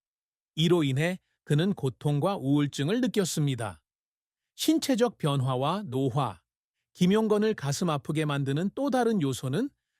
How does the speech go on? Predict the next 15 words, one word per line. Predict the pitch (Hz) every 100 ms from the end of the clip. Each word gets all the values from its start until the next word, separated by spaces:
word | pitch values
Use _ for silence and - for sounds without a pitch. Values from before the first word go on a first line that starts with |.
| _
나이가 | 131 151 170 190
들면서 | 156 147 147 143 156
나타나는 | 131 123 - 135 143 247
신체적 | - 247 - 202 185 160
변화입니다. | - 131 135 127 120 117 117 101 - _ _ _ _ _ _
그는 | - 156 160
항상 | 185 226 185 131 95 _ _ -
건강과 | 151 160 170 180 175 214
외모를 | 151 139 143 156 185
유지하여 | 139 120 135 117 139 233 _ _
프로젝트에 | _ 269 226 190 - 147 156
참여하려고 | - - 240 185 151 131 156
노력했지만 | 123 127 123 147 - 135 135 92 - _ _ _ _
시간이 | - 226 214 220 226
지나면서 | - 156 139 139 123 127